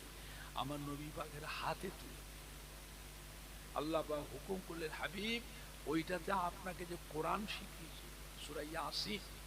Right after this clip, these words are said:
ওই সূরা ইয়াসিন পাকের আয়াত পাক করে ফুঁক দেন।" ফুঁক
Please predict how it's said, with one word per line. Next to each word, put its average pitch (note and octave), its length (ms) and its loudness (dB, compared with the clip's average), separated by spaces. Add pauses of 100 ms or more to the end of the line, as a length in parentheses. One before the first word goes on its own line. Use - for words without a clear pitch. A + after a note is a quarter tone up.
(440)
ওই B2+ 80 -4
সূরা D#3 400 10
ইয়াসিন D3 640 8
পাকের D3+ 300 2 (140)
আয়াত D#3+ 320 8 (180)
পাক E3 120 0 (120)
করে - 140 -8 (100)
ফুঁক - 260 -8 (160)
দেন।" - 160 -8 (1900)
ফুঁক F3 120 -2